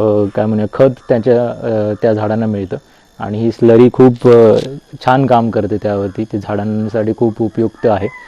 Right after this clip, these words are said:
तर तो एक त्याचा तिसरा फायदा आहे असं म्हणू शकतो. अ, एकूणच पर्यावरणाच्या दृष्टिकोनातून पाहिलं तर बायोगॅस सिस्टम जिथे ज्यांना शक्य आहे ती तुम्ही, अ, नक्कीच अशी प्रकारे इन्स्टॉल करू शकता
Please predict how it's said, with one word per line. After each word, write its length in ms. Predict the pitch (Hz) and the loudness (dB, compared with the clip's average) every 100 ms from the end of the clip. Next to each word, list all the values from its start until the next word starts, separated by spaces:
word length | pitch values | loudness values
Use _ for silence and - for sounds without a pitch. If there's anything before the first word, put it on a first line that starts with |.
| - - - 131 | -20 -20 -8 -6
तर 60 | |
तो 440 | 127 - - 147 143 | -6 -8 2 6 6
एक 80 | 139 - | 4 2
त्याचा 380 | 123 131 127 | 2 6 6
तिसरा 400 | 120 117 - 117 147 - _ _ | 4 0 -2 -2 -4 -10 _ _
फायदा 260 | 117 110 107 | 0 2 0
आहे 120 | 110 | 0
असं 240 | 110 - | -2 -4
म्हणू 180 | 107 98 | -6 -8
शकतो. 320 | 92 - - 110 _ _ | -10 -16 -20 -20 _ _
अ, 100 | 123 | 0
एकूणच 420 | 127 113 160 151 | 2 2 2 0
पर्यावरणाच्या 680 | - 120 123 127 131 123 127 | 0 4 4 4 2 0 2
दृष्टिकोनातून 680 | 120 110 127 123 120 131 120 | 2 0 -4 -2 -4 -6 -4
पाहिलं 280 | 113 110 | -2 -2
तर 100 | 113 135 - - - - | -4 -6 -10 -20 -20 -8
बायोगॅस 500 | 117 110 113 120 127 | 0 4 6 6 4
सिस्टम 580 | - 120 - 120 107 104 | 2 -4 -4 -4 -2 -2
जिथे 520 | 107 101 - 120 120 156 165 196 - _ | -4 -2 0 0 0 -4 -14 -20 -20 _
ज्यांना 300 | 127 113 110 123 | -12 -6 -2 -2
शक्य 400 | - 143 - 123 | 0 -2 0 -2
आहे 140 | 101 - _ _ _ - | -2 -8 _ _ _ -4
ती 220 | 120 123 | 0 0
तुम्ही, 500 | 113 117 120 120 120 | -2 -4 -2 0 0
अ, 220 | 113 110 | 0 0
नक्कीच 360 | 110 110 - 120 | -2 -4 -2 0
अशी 240 | 117 - | 0 0
प्रकारे 340 | 110 117 110 113 | 2 2 2 2
इन्स्टॉल 380 | 110 - 113 | -2 -2 -2
करू 220 | 110 107 101 | -2 -4 -4
शकता 320 | - - | -8 -12